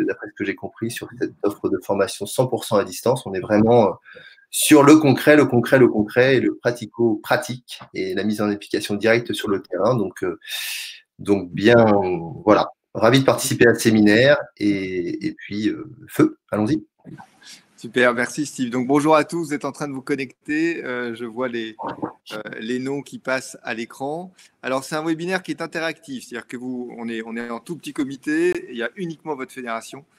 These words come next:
Speaker 2: Donc on va passer un certain nombre de sujets sur la préparation mentale. Et bien sûr, euh, toutes les fois que vous avez une question, vous avez un petit chat, vous l'écrivez, ça va apparaître moi directement dans mon,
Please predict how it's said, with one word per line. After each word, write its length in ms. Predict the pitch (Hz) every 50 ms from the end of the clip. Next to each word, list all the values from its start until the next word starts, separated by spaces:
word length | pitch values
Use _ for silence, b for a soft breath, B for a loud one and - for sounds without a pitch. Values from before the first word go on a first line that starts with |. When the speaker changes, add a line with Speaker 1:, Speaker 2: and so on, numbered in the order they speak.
| _ _ _ _ _ _
Speaker 2:
Donc 160 | - 117 - -
on 60 | 123
va 100 | 131 127
passer 300 | - 143 131 - - 156
un 80 | 139
certain 220 | 131 - 127 - 131
nombre 100 | 127 120
de 40 | 113
sujets 300 | - - 143 127 135 139
sur 140 | - 135
la 80 | 113 110
préparation 500 | - 117 101 - 110 110 107 - - 110
mentale. 420 | 107 110 110 135 147 165 185 190 - _ _ _ _ _ _ -
Et 100 | 117 113
bien 160 | 117 135 135
sûr, 500 | 131 - - 147 151 160 175 165 147 - -
euh, 200 | 127 120 117 110
toutes 180 | - - 139 156
les 80 | 151
fois 120 | - 160 151
que 80 | 139
vous 60 | 123
avez 120 | 123 120 120
une 100 | 120 113
question, 500 | - 113 - - - 147 151 165 175 180 _ _ _ _ _
vous 80 | - 123
avez 100 | 127 131
un 100 | 131 127
petit 160 | - 139 131
chat, 220 | - - 160 160 160
vous 180 | 139 127 127
l'écrivez, 540 | 127 131 113 - - 127 113 123 143 160 170
ça 160 | 160 - 135
va 100 | 117 120
apparaître 480 | 123 120 - 135 120 127 139 127 - 127
moi 100 | 117 113
directement 640 | 104 113 135 139 135 - - 139 127 127 123 117 - _ _ _ _ _ 110 - - 117
dans 140 | 117 139 143
mon, 460 | 139 135 127 120 117 113 110 110 107